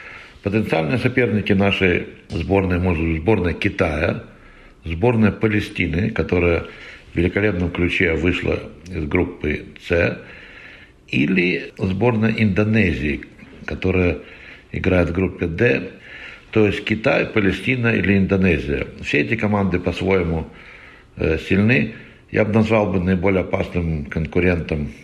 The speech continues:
это палестинцы, которые явно на подъеме сейчас, демонстрируют отличную игру. Китай так ничего особенного пока не демонстрирует, но Индонезия, э, имеет исторический шанс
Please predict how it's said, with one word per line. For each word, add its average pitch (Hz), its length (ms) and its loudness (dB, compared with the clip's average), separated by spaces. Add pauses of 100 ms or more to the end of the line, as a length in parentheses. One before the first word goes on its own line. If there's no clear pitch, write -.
(160)
это - 200 -6
палестинцы, 82 560 -2
которые 80 520 0 (240)
явно 78 360 0
на 73 120 -2
подъеме 95 480 0
сейчас, - 260 0
демонстрируют 76 600 -2
отличную 73 500 -4
игру. 71 240 -6 (840)
Китай 65 600 -2 (320)
так 73 240 0 (420)
ничего 73 380 -4
особенного 120 460 0
пока 107 280 -4
не 90 240 -2
демонстрирует, 113 640 0 (380)
но 160 180 2
Индонезия, 175 580 2
э, 90 400 0 (300)
имеет 101 400 2
исторический 107 480 0
шанс 95 320 0